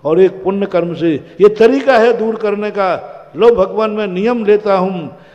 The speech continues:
इतने बजे मैं आपका दर्शन करने आऊंगा।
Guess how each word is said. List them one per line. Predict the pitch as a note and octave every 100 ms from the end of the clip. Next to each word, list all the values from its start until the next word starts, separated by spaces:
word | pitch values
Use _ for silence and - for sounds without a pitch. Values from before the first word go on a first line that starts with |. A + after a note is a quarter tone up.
| _ -
इतने | F3 G#3 A3+
बजे | F#3 F#3+ F3 G3+
मैं | F#3 F#3
आपका | F3 F3+ F#3 - E3
दर्शन | D3 E3+ E3+ F3+ F3
करने | E3 D#3+ E3
आऊंगा। | D#3 E3 E3+ F3+ G3+ G#3